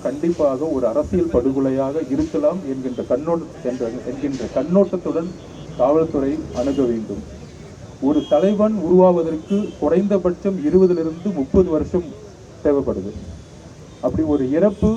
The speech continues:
ஒரு சமூகத்துடைய ஒரு மிகப்பெரிய இழப்பா மாறும் பொழுது, தமிழக அரசு வழக்கறிஞர்களுக்கு எப்படி ஒரு சட்டத்தை கொண்டு வரணுமோ, தலைவர்களுடைய ஒரு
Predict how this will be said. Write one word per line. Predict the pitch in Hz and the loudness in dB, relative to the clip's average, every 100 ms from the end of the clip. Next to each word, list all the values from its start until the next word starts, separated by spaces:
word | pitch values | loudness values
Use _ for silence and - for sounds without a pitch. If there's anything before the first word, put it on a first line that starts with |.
| 220 | -2
ஒரு | 147 139 - | -4 -2 0
சமூகத்துடைய | 202 185 202 - 175 156 180 | 2 4 2 2 2 2 2
ஒரு | 151 127 | 2 0
மிகப்பெரிய | 143 175 165 160 165 147 - | 0 0 0 0 2 2 0
இழப்பா | 123 139 151 156 | 2 4 6 4
மாறும் | 135 131 135 | 4 2 0
பொழுது, | 127 117 117 165 - - - - - - - - | -2 -4 -4 -8 -10 -16 -18 -18 -18 -18 -12 -2
தமிழக | - 185 208 175 | 2 4 4 4
அரசு | 165 175 180 202 202 - - - - - - - - | 4 4 2 0 -2 -4 -14 -16 -16 -18 -18 -4 2
வழக்கறிஞர்களுக்கு | 160 180 202 196 180 160 143 131 131 | 4 4 2 2 2 2 0 0 0
எப்படி | 135 - 180 117 - - - - - | 2 2 2 0 -6 -14 -16 -16 -4
ஒரு | 139 151 | 0 2
சட்டத்தை | - - 190 185 156 | 2 2 0 -2 -4
கொண்டு | 147 147 143 | -2 0 0
வரணுமோ, | 120 123 151 - - - - - - | 0 -2 -4 -4 -8 -12 -16 -16 0
தலைவர்களுடைய | 196 196 214 233 220 214 208 190 180 165 135 110 - - - - - - - - - - - | 2 6 6 6 4 6 6 4 2 2 2 0 -4 -12 -16 -18 -20 -20 -20 -18 -18 -18 -2
ஒரு | 131 135 120 | 2 4 2